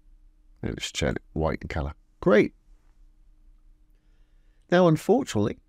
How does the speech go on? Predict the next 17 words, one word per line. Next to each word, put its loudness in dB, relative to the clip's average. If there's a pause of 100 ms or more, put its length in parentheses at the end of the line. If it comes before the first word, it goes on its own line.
(200)
there's 0
no 2
way 2
to -4
change 0
that -6
filter -2
bar 0
color -2 (220)
within 2
the 2
module 0
itself -4
here. -2 (380)
Nothing 0
obvious -2
anyway. 0